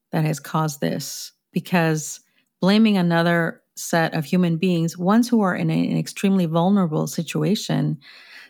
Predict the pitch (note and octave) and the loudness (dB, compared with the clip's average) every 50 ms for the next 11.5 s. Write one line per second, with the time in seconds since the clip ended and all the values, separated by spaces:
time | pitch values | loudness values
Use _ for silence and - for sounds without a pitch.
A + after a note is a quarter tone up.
0 | _ _ - - E3+ F3+ G3+ G#3+ G3 F#3+ E3 - - E3+ E3 D#3+ D#3+ D3 - - | _ _ -2 0 2 4 2 2 2 -2 -4 -2 -2 0 0 2 0 0 -2 -4
1 | _ _ _ _ - D3+ D#3 E3 E3 D#3+ D#3 - D#3+ D3 D3+ C#3+ - - F3 - | _ _ _ _ 0 2 2 2 2 2 0 0 0 0 0 -2 -2 -2 -2 -2
2 | - - - - - - - - - - _ _ _ _ _ _ - D#3 D3+ D3 | -4 -6 -10 -12 -12 -12 -12 -14 -16 -20 _ _ _ _ _ _ -4 -2 0 0
3 | D3 - - - - D3+ - _ _ _ _ _ _ _ _ _ _ _ - F#3 | -2 -2 -4 -4 -6 -8 -10 _ _ _ _ _ _ _ _ _ _ _ -4 -4
4 | - - - D4 D4 - C#4+ A#3+ F#3 - G3 F#3+ F#3 F3+ E3 D3+ - E3+ E3 D#3 | -2 0 0 0 2 2 0 2 2 2 2 2 2 2 0 0 0 -2 -2 -2
5 | - D#3 D#3+ D#3+ E3 E3 D3+ D#3+ D#3+ D#3+ D3+ C#3+ C#3 D#3 D3+ D#3 D#3 D3 - D#3+ | -4 -2 0 0 0 2 2 0 0 0 -2 -2 -2 -2 0 0 -2 -2 -4 -2
6 | D3 D3 D3 C#3+ - - - - - F#3+ - - D#3+ D#3 C#3 D3+ - D3+ D3 C#3+ | -2 -2 -2 -2 -4 -6 -8 -8 -8 -8 -6 -4 -4 -4 -4 -6 -4 -4 -2 -2
7 | D3 D3 D3+ D#3 - - - - _ _ _ _ _ - F3+ F3+ F3 E3+ G#3 G#3 | -2 -2 -2 -2 -4 -4 -8 -12 _ _ _ _ _ -2 0 0 0 2 0 0
8 | G3 - - F#3+ F3+ F3 E3+ - - - G3+ G#3+ G3+ D#3+ D3+ D#3 F3 F#3+ - - | 0 0 0 0 2 2 0 0 2 2 2 4 4 2 2 2 0 0 -2 -6
9 | - - - _ _ - - - - _ _ _ - D3+ E3 D#3+ D#3 D#3 D3+ D3+ | -12 -16 -18 _ _ -20 -20 -20 -20 _ _ _ -2 0 0 2 2 2 2 0
10 | C#3+ C3+ - D#3+ D#3+ E3 D#3+ D#3+ D#3 D3 - - - - _ _ _ - - D#3+ | 0 0 0 0 0 2 2 0 0 -2 -6 -12 -18 -20 _ _ _ -4 -2 0
11 | D#3 D3+ D3+ D3+ D3+ - - - - | 0 0 0 0 0 0 0 -2 -4